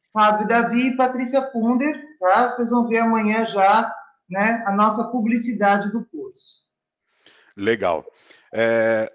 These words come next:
Speaker 2: antes de finalizar, eu quero agradecer, Patrícia, Fábio,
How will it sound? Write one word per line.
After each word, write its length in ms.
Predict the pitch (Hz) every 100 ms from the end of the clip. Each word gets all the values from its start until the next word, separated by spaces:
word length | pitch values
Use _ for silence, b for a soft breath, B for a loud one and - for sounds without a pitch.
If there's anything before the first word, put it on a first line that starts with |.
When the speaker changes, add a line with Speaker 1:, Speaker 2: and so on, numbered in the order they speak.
| -
Speaker 2:
antes 220 | 165 160
de 60 | -
finalizar, 680 | 165 151 143 143 160 170 - _ _ _ _ _ -
eu 80 | 113
quero 220 | - 127
agradecer, 760 | 123 120 113 - - 98 113 _ _ - -
Patrícia, 680 | - 87 - 87 87 - 98 - _ _ _ _
Fábio, 640 | _ 104 98 101 87 104